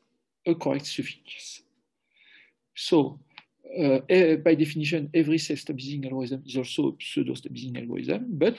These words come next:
we have some, uh, pseudo-algorithms that are actually not self-stabilizing. And in this case, this means that we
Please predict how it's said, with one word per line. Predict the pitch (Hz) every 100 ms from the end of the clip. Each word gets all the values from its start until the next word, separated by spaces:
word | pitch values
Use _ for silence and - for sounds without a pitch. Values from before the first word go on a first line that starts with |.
| - 139
we | 151
have | 156 151 - _
some, | - - 160 151
uh, | 135 127 - - - - _ _ _ _ -
pseudo-algorithms | 190 196 175 139 123 139 175
that | 175
are | 139 135 _ 170
actually | 160 131 127
not | 135 147 190 -
self-stabilizing. | - - 170 - 131 117 123 175 262 _ - - - -
And | 147 156
in | 180
this | 147 143
case, | - 156 262 185 - - -
this | 151 143 147
means | 180 233 143
that | 143 175 - _ - - - _ - 185
we | 156 185 196